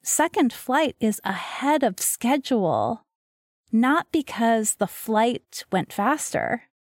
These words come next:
or the flight was better. It's because the schedule was more spacious. The schedule was more realistic. So coming all the way back to that question,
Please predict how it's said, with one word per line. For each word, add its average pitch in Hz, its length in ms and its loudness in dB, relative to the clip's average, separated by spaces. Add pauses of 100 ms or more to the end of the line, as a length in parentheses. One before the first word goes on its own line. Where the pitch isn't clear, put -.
(720)
or 214 80 2
the 190 100 0
flight 226 320 0
was 180 180 0
better. 180 680 0 (840)
It's 233 220 -2
because 240 500 -2
the 202 120 -6
schedule 220 1040 0 (220)
was 214 260 0
more 214 500 4
spacious. - 840 -6
The - 100 -8
schedule 233 500 0
was 185 200 -6
more 180 260 0
realistic. - 840 -8 (840)
So 233 140 0
coming 233 360 0
all 285 320 4
the 285 80 4
way 247 100 2
back 202 220 0
to 220 100 -8
that 175 160 -4
question, 214 480 -4